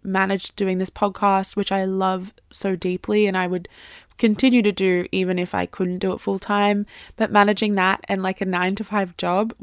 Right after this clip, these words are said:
and if you've ever worked in management consulting, my gosh, you will know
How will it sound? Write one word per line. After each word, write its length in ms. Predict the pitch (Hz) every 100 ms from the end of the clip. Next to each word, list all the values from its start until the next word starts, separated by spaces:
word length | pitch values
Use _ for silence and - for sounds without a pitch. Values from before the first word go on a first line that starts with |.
| -
and 160 | 190
if 180 | 190 -
you've 140 | 202 -
ever 180 | 180 196
worked 320 | 185 180 -
in 120 | 190
management 420 | 175 180 - 190
consulting, 680 | 190 190 190 190 226 247 277 - _ -
my 200 | 185 175
gosh, 400 | 185 - - -
you 220 | 190 190
will 140 | 202 202
know 380 | 196 180 180